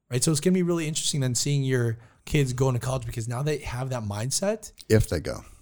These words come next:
Speaker 1: Oh, yeah, and if they
Speaker 2: But,
Speaker 1: go.
Speaker 2: but, but they can. That's fine.
Speaker 1: Yeah.
Speaker 2: That's their choice.
Speaker 1: But it's, like, crazy, 'cause then it's like,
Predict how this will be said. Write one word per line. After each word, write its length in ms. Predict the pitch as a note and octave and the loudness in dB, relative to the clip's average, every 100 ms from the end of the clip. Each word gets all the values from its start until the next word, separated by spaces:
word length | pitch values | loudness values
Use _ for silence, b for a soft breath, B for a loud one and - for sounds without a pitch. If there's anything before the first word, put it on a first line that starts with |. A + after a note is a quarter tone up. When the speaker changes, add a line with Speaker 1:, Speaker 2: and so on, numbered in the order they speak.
| _ | _
Speaker 1:
Oh, 120 | C3 | 4
yeah, 200 | D3 A2+ A2 | 6 4 0
and 180 | C#3 C#3+ | -2 -2
if 160 | D3 | -2
they 140 | D3 A#2+ | 0 6
Speaker 2:
But, 200 | C#3+ B2 | 6 8
Speaker 1:
go. 80 | |
Speaker 2:
but, 120 | C3 B2+ | 4 4
but 100 | C#3 | 0
they 100 | C#3+ | 2
can. 400 | C#3+ C#3 A#1+ E2+ | 2 0 -2 -6
That's 220 | D#2+ - | -6 -4
fine. 400 | - G#2 C#2 A#1 | 0 2 2 -2
Speaker 1:
Yeah. 160 | B2 G#2+ F#2 | -4 -4 -6
Speaker 2:
That's 160 | - | -8
their 80 | D#2 | -8
choice. 440 | - F#2 - - - _ _ | -4 -6 -8 -14 -20 _ _
Speaker 1:
But 140 | - E3+ | -6 0
it's, 200 | E3 - | 2 2
like, 100 | F3+ | 0
crazy, 300 | F#3+ G3 D3 | 0 -2 -2
'cause 120 | C3 | -2
then 120 | C3+ | 0
it's 160 | C#3+ C#3+ | 0 0
like, 360 | B2+ A2+ - | -2 -4 -12